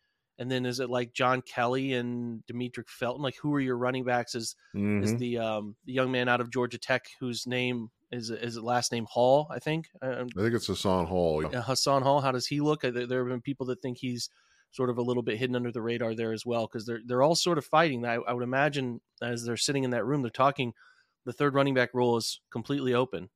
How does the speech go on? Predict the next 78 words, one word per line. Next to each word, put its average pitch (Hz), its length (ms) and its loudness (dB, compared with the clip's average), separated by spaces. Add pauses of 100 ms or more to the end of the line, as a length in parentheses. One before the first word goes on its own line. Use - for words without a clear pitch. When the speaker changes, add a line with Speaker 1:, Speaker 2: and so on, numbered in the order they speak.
Speaker 1:
So, 113 360 -2 (400)
Speaker 2:
Yes. - 140 -14
Speaker 1:
uh, 104 240 -6
a 110 80 -6
chance 127 300 0
for 117 140 -8
somebody 127 360 0
to 113 120 -8
earn 113 180 -6
that 110 160 -6
role 113 200 -4
if 107 80 -8
they 113 80 -6
have 107 140 -4
a 107 40 -4
really 113 200 -6
stellar 107 320 -2
preseason, 131 500 -2
and 135 120 2
this 139 120 -2
is 135 120 -4
the 131 60 -4
first 135 280 -2
part 143 160 2
of 123 40 -2
that 95 140 -2
preseason. 101 460 -8
So 160 120 4
those 240 180 8
are 165 100 4
kind 160 400 2
of 180 140 2
the 175 80 2
things 180 320 2
off 170 160 2
the, 147 120 0
off 139 200 2
the - 80 -8
cuff - 320 2
that 165 100 2
I'm 165 100 2
paying 160 240 -2
attention 175 440 -4
to, 175 280 4 (380)
outside 143 320 8
of 135 100 4
the 135 120 2
obvious 131 400 6
and 123 100 -4
D 131 140 -2
T 127 180 -2
R 123 140 4
and 120 80 -2
Mond, 120 280 0
and 113 140 -2
just 120 300 0 (460)
sort 165 180 8
of 127 80 0
seeing 165 260 4
those 113 140 0
guys. 113 180 0
We 190 60 6
didn't 185 100 6
see 190 160 2
Kellen 165 320 6
Mond 151 180 6
at 123 60 0
all. 160 140 8
He 131 40 6
wasn't 151 260 2
a - 20 0
preseason 156 540 0
member 143 220 4
of 120 100 0
the 117 60 -4
Browns 127 380 4
last 120 380 -2
year. 135 300 2